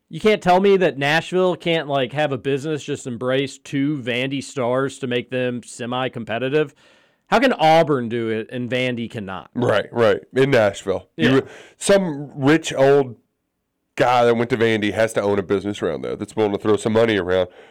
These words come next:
Speaker 2: for them to, to see his team in the N C double A tournament. So, uh, that part's surprising. I will say, though, with, um, I know, like, I don't, is Jordan Wright's pretty old, if I'm not mistaken. Part of Ray Davis transferring from Vanderbilt was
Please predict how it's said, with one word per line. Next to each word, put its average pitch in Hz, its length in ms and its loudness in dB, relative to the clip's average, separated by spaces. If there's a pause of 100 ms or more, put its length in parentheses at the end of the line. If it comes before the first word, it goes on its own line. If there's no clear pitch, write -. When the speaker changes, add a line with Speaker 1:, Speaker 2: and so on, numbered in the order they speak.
(140)
Speaker 2:
for 127 100 2
them 113 260 0
to, 117 160 0
to 107 200 -8
see 127 160 2
his 120 100 0
team 120 220 0
in 110 60 0
the 107 60 4
N 107 100 0
C - 80 -18
double 101 180 0
A 98 60 -2
tournament. 92 460 -4
So, 101 360 0 (400)
uh, 95 280 -2 (160)
that 135 280 2
part's 131 220 0
surprising. 101 560 2 (280)
I 110 60 0
will 175 240 2
say, 139 260 2
though, 113 160 4
with, 101 300 -2
um, 98 380 2 (1080)
I - 80 -2
know, 120 240 0
like, 135 320 0
I - 120 -8
don't, 120 140 -8 (200)
is 113 140 -18
Jordan 185 300 -4
Wright's 127 180 -10
pretty 98 240 -8
old, 92 260 -2
if - 360 -20
I'm 107 80 -10
not 101 140 -6
mistaken. 113 540 -4 (540)
Part 156 220 4
of 135 120 0
Ray 123 200 4
Davis 117 520 0 (600)
transferring 127 520 2
from 113 280 2
Vanderbilt 101 640 2
was 101 440 2